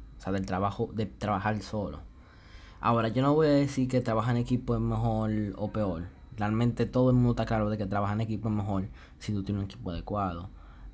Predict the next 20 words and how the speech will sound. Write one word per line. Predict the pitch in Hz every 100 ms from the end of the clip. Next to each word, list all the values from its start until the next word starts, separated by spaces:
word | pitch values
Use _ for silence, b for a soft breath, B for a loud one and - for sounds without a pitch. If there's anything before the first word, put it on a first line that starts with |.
| -
¿De | 107
qué | - 120 127
yo, | 127
yo | 123
vengo | 120 117
a |
hablar | 110 113 107
hoy? | 95 85 - B B B B - - - - -
Hoy | 117 135
yo | 139
vengo | 143 135
a |
hablar | 117 107 101 - B B B B B B B - -
de | 104 123 123 123 - - - - - B B B B B - - - -
realmente | 127 135 165 143 127 127 113 98 98 95 - - - - - - - - -
qué | 143 139
tanto | 156 160 156
nos | 143 143
puede | 131 131 127
ayudar | 120 123 123 127